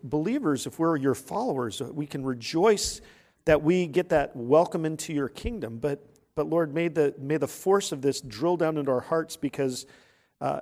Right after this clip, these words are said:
if our friends or family do not know you as their Lord, as their Savior, as their King,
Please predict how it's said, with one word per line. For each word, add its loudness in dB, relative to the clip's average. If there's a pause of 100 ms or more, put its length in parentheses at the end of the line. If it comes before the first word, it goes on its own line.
if -4
our 8
friends 2
or 0
family -2
do -4
not -2 (560)
know 4
you 2
as -2
their 0
Lord, 6
as -4
their -8
Savior, 0
as -4
their -4
King, -10